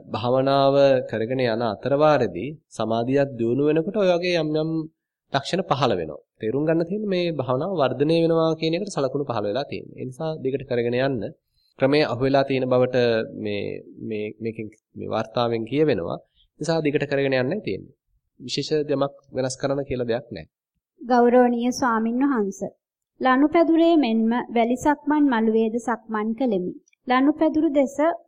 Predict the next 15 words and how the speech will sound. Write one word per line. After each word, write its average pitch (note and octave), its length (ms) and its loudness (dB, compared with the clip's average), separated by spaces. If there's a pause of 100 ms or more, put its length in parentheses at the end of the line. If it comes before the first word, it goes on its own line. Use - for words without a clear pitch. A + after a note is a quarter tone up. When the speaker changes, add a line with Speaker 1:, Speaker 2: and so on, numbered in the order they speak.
(560)
Speaker 2:
රළුය C4 480 4
ගොරෝසු, A#3+ 540 4 (180)
ලනුපැදුර B3+ 800 -2 (760)
රළුය C4 420 4
ගොරෝසුය. A#3+ 600 4 (220)
වැලි A#3+ 320 0
සක්මන් D#4 580 0
මළුව A#3+ 360 2 (120)
ලනුපැදුරට B3 680 0
වඩා B3 400 0
තරමක් B3 580 -2
සිනිඳුය. G3 560 0 (720)
තරමක් B3+ 520 2 (140)
රළු C4+ 320 4 (640)
ගොරළු C4 500 2